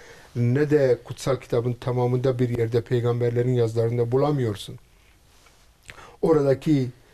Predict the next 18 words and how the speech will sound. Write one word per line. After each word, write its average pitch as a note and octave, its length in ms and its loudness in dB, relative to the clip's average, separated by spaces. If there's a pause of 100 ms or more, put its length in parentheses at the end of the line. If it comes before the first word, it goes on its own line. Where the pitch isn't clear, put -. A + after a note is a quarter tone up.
(260)
e, C3 460 0
merkez C3 540 -2
nokta C#3 640 -2 (640)
insanla D3 500 0
Tanrı C3+ 380 -2
arasındaki B2+ 680 0
o B2 120 4
uçurum D3+ 480 -2 (680)
ve C#3 200 0
bunu D#3+ 500 2 (880)
insanı D3 680 0 (320)
Tanrı'ya, C#3 640 0 (240)
Tanrı'yı C3+ 400 0
insana D#3 520 0
yönlendiren C3+ 840 0 (340)
bir C#3+ 200 -2
köprüdür C3 640 0
İsa. G2+ 460 -6